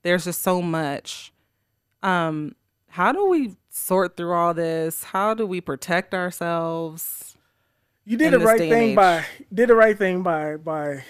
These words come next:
Speaker 2: by calling. Um, the, one of the best things you can do, and it works now.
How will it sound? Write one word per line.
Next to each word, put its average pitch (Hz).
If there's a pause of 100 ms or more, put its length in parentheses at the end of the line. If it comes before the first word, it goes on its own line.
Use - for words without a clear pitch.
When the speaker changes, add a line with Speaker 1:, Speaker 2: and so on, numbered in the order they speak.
(520)
Speaker 2:
by 151
calling. 156
Um, 151 (840)
the, 196
one 196
of 277
the 262
best 202
things 185
you 185
can 170
do, 156
and 175
it 170
works 233
now. 156